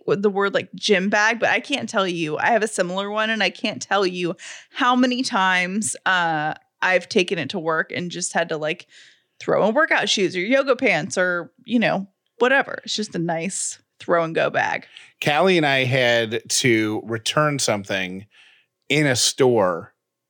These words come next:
Speaker 2: the other day. And so we got there right when it opened, right? 'Cause we're trying to be super safe, you know, with, with covid and everything. So we wanted to be the first ones in the store to, to make this return. It happened to be,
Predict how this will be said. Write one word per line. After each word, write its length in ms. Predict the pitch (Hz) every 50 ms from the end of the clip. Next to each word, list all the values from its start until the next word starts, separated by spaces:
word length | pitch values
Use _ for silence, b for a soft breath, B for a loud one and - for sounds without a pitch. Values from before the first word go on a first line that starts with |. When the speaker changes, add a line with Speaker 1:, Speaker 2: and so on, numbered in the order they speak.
| _ _ _ _ _ _
Speaker 2:
the 160 | 104 110 113 110
other 180 | 107 104 101
day. 480 | 95 101 95 90 82 80 85 90 95 B B B B B B B B B _ -
And 140 | 113 110 107
so 160 | - 135 117
we 80 | 113
got 360 | 110 95 123 131 151 160 151 -
there 160 | 120 95 92
right 320 | 92 95 104 123 135 139 110
when 140 | 117 120 113
it 80 | 104
opened, 420 | 101 98 95 90 - - - - - - - _ _ -
right? 240 | 90 101 107 101
'Cause 140 | 101 - 98
we're 80 | 95 92
trying 200 | - 107 95 92
to 40 | 87
be 80 | 90 92
super 320 | - - 104 95 - 95
safe, 500 | 90 - - 95 90 90 - - - - -
you 100 | 98 98
know, 260 | 92 87 87 90 - -
with, 260 | - 92 82 - - _
with 200 | - 87 85 - -
covid 320 | - 104 95 90 92 95
and 100 | 87 87
everything. 480 | 87 87 85 87 85 - 85 78 73 71 B B B B B B B
So 160 | - - 120
we 120 | 113 117 123
wanted 220 | 127 123 117 110
to 60 | 104
be 80 | 101 101
the 60 | 95
first 340 | - - - 170 170 151 -
ones 200 | 143 135 127 107
in 100 | 117 107
the 60 | 104 95
store 300 | - - 110 101 95 92
to, 140 | 90 90 95 -
to 120 | - -
make 200 | 101 98 104 101 -
this 180 | 104 92 -
return. 500 | 98 87 - - 113 104 98 90 82 76 B B B B B B B _
It 100 | - 117
happened 460 | 110 - - 156 180 185 185 151 131 123
to 60 | 120
be, 540 | 98 101 98 92 90 87 87 90 87 -